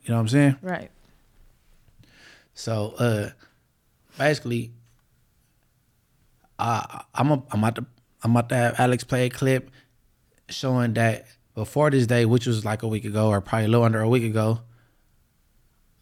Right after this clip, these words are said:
Speaker 1: on this clip, maybe months ago,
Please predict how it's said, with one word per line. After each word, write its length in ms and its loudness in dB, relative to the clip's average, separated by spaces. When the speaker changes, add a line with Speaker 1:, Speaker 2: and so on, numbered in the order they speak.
Speaker 1:
on 180 0
this 140 0
clip, 460 2
maybe 320 -2
months 440 -2
ago, 400 2